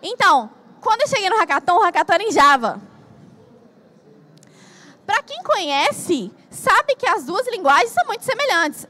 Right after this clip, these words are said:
Sintaxe, a mesma. Mas quando, a nível de framework, a, a nível de configuração, isso muda muito e tudo, então tem algumas dificuldades. Mas aí, ok, a primeira dificuldade era essa.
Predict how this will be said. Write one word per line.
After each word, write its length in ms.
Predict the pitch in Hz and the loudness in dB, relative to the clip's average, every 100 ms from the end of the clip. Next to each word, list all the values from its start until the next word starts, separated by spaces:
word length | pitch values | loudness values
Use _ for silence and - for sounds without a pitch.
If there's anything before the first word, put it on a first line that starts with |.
| - | -12
Sintaxe, 800 | - 466 - 302 554 - - 640 - - | -8 -8 0 2 2 -2 -10 -10 -12 -6
a 120 | 359 | -4
mesma. 440 | 359 294 233 202 - _ - - - - | 0 -2 -2 -8 -8 _ -20 -20 -20 -10
Mas 220 | 311 359 | -2 0
quando, 200 | - 554 | 2 2
a 240 | 427 381 466 | 4 2 2
nível 300 | 440 440 440 | -2 0 0
de 120 | 403 | 0
framework, 800 | - 302 285 349 392 330 254 - | -2 -2 0 -2 -2 2 2 2
a, 120 | 320 262 | 0 2
a 100 | 285 | -2
nível 220 | 330 339 | 0 -4
de 100 | - | -2
configuração, 800 | 453 - 311 285 311 - 302 359 | -2 -2 0 0 0 -2 0 0
isso 220 | 311 - | -2 -6
muda 240 | 302 320 320 | -8 -6 -6
muito 480 | 277 311 349 320 269 | -6 -6 -6 -8 -14
e 40 | |
tudo, 360 | 214 302 320 277 | -6 -4 -2 -2
então 240 | 302 311 | 0 -2
tem 140 | 330 | -2
algumas 280 | 320 320 311 | -6 -6 -8
dificuldades. 600 | - 294 254 233 285 - - - _ _ _ _ _ _ _ _ - | -8 -8 -2 0 0 -4 -20 -20 _ _ _ _ _ _ _ _ -8
Mas 260 | 339 571 | -2 0
aí, 400 | 554 539 466 587 | 2 0 2 2
ok, 480 | 622 - 311 277 285 | 0 -2 0 0 -4
a 40 | 349 | -6
primeira 420 | 370 381 403 554 | -8 0 2 2
dificuldade 640 | - 508 523 277 269 349 | 0 0 2 4 2 2
era 300 | 539 587 539 | 2 4 4
essa. 440 | 233 233 - 220 | 4 2 -2 -2